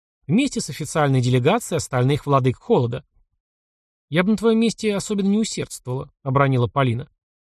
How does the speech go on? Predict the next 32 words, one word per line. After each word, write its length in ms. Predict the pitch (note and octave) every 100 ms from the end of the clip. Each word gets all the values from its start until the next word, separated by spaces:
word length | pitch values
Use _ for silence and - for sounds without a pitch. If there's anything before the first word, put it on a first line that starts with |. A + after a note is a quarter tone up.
| _ _ _ _ _ -
Мы 160 | D3+
как 160 | C#3+ C3+
раз 160 | D3 -
подошли 380 | C#3 C#3+ -
к 60 | C#3
столику, 460 | - E3+ G3+ F#3 C3+
и 60 |
я 100 | C3
нацелился 560 | C#3 B2+ - D#3 D3 C3+
подхватить 520 | B2 - C#3 B2+ C#3
канапе 460 | - C#3 B2+ - F3+
с 40 |
чем-то 320 | - C#3 -
мясным 380 | C3+ B2 - C3
и 40 |
красным. 540 | D3+ D#3 A2+ - - C#2+ _ _ _ _ _ _ -
С 120 | -
утра, 260 | G3 C4
кроме 280 | B3 A3+ G#3+
кофе, 360 | - B3 B3 G#3
ничего 340 | G3 - G#3
не 160 | A3 A3+
ел. 320 | F#3+ B2+ - _ _ _
Живот 340 | B2+ F3+ G#3+
еще 220 | G3 - F#3
в 40 |
машине 400 | F#3+ G#3 - G3+
начал 320 | C3+ B2 C3+
подавать 380 | - C3 C3 B2+
сигналы 460 | - C3 C3+ F#3+ G3
готовности 560 | C#3+ - B2+ C3 -
подкрепиться. 760 | - C3+ - F3 A#2 - -